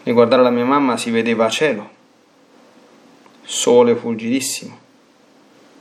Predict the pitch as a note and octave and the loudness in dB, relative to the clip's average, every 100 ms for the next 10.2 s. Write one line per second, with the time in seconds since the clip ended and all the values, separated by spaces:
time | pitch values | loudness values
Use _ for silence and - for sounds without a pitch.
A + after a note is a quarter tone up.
0 | _ - A#2 A#2 A#2 A#2 A2+ A2 - B2+ | _ -2 2 4 2 0 -4 -8 -10 -10
1 | - - - - - _ - - C#3+ D3 | -10 -10 -14 -20 -20 _ -20 -4 2 2
2 | D#3+ - D#3+ D3 C#3+ C#3 C#3 C#3 D#3+ D#3 | 2 0 0 0 -2 -4 -4 -6 -6 -6
3 | C3+ D3 D3 C#3+ B2+ C3 B2+ B2+ A#2+ - | -6 -8 -10 -14 -14 -12 -12 -14 -16 -20
4 | _ _ _ _ _ _ _ _ _ _ | _ _ _ _ _ _ _ _ _ _
5 | _ _ _ _ _ _ _ _ _ - | _ _ _ _ _ _ _ _ _ -20
6 | - - - - - - - - B2 A#2+ | -20 -20 -20 -20 -20 -20 -6 0 0 0
7 | C3+ C#3+ C3 A2+ G#2 A#2+ A#2+ A2+ - A2 | -2 0 0 -4 -8 -6 -6 -6 -12 -14
8 | - D#3 B2 G#2+ - A#2 A2 G#2 C3 G#2+ | -12 -12 -12 -16 -10 -10 -10 -12 -14 -14
9 | G2+ - - G2+ G2 - _ G2+ G#2 A2+ | -14 -18 -16 -16 -16 -20 _ -20 -10 -8
10 | G#2 | -10